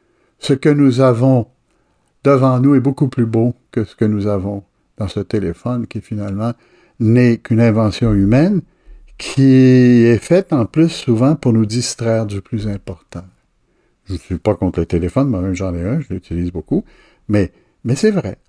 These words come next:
on peut s'égarer des fois par des trucs qui finalement nous empêchent de voir ce qu'on a devant nous, qui est tellement beau, les étoiles le soir, la brise fraîche qui, qui est comme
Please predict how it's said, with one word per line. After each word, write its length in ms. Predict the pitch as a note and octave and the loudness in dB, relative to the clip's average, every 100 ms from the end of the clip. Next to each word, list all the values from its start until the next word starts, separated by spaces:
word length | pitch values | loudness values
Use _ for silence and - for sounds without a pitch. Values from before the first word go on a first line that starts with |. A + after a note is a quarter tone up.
| - | -4
on 140 | G2+ | -4
peut 340 | - D3+ F#3 - _ | 0 2 2 0 _
s'égarer 600 | - C#3+ C3 A2+ G#2+ C#3 | -2 0 2 2 0 0
des 200 | B2 F#2 | -2 -6
fois 360 | - G#2+ C#3 - - | -8 -6 -6 -8 -8
par 380 | - G1+ - - | -8 -6 -10 -8
des 180 | A2 G#2+ | -6 -8
trucs 480 | - D#3+ A3 - - _ _ _ _ | -6 -4 -4 -6 -20 _ _ _ _
qui 260 | - C#3+ E3 | 0 0 0
finalement 540 | C3 A2 G#2 B2+ A#3+ - - | 0 0 0 0 -2 -4 -2
nous 160 | D3 D#3+ | 2 2
empêchent 340 | D#3 F#3+ F3+ | 2 2 2
de 60 | D#3+ | 2
voir 220 | E3 A#3 | 2 0
ce 60 | |
qu'on 160 | - F3+ | 2 2
a 80 | F#3 | 4
devant 340 | F#3 F3+ F3 | 2 2 4
nous, 260 | F3+ B3 D#3+ | 4 2 2
qui 120 | - | -2
est 60 | C#3 | 0
tellement 400 | F#3+ F3+ E3+ E3 | 2 4 4 2
beau, 380 | D3+ E3 D#3+ | 0 0 0
les 240 | C3 A#2+ B2+ | 0 2 2
étoiles 380 | C3 C3+ C#3+ C3+ | 0 0 0 -2
le 120 | B2+ | -4
soir, 480 | - C3 C3 C#3 C3 _ _ _ | -6 -4 -2 -4 -8 _ _ _
la 160 | B2+ B2+ | 0 2
brise 340 | B2+ C3+ B2 | 4 2 2
fraîche 680 | - B2+ B2+ D3 C#3 A#2+ - | -2 -2 -2 -2 -6 -8 -8
qui, 280 | A#2+ A2+ A2 _ _ _ _ | -6 -6 -10 _ _ _ _
qui 260 | - B2 B2 | -4 2 4
est 160 | A#2+ | 2
comme 540 | - A#2+ A#2 A#2 B2 | 0 0 0 -2 -4